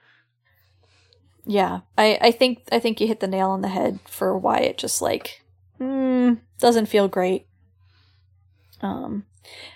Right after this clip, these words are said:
I feel like if we saw other people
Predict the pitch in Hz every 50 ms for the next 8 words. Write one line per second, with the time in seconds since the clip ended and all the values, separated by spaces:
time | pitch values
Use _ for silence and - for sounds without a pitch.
0 | - - - 240 - 330 359 359 359 330 - - 262 - 269 254 240 - - -
1 | 247 240 240 240 240 - - - 226 226 214 233 226 226 226 226 226 - - -
2 | 226 220 220 - 226 220 220 220 226 233 _